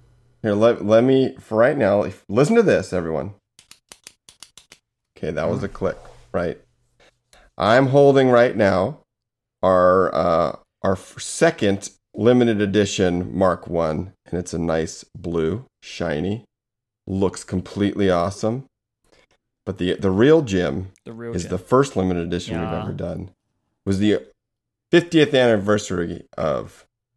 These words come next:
Speaker 1: the Apollo moon landing mission. This pin is insane. It's
Speaker 2: <laughs>
Speaker 1: all stainless steel. It's heavy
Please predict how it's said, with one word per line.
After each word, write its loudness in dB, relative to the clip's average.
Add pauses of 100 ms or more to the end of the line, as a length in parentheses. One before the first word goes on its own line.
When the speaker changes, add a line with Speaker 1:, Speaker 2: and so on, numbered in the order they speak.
(140)
Speaker 1:
the -8
Apollo -6 (100)
moon -6
landing -10
mission. -14 (540)
This 0
pin 4
is 2
insane. -6 (420)
It's -2
Speaker 2:
<laughs> -14
Speaker 1:
all 6
stainless 2
steel. -12 (720)
It's -2 (120)
heavy -2